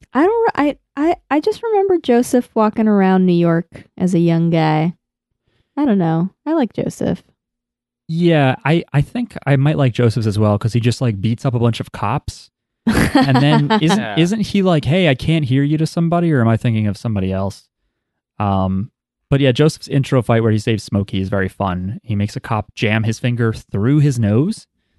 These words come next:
Speaker 2: uh, which looks extremely painful.
Speaker 3: <laughs>
Speaker 2: Uh, he,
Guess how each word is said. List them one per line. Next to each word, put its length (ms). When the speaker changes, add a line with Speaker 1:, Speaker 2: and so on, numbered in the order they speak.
Speaker 2:
uh, 220
which 180
looks 160
extremely 440
painful. 520
Speaker 3:
<laughs> 60
Speaker 2:
Uh, 280
he, 180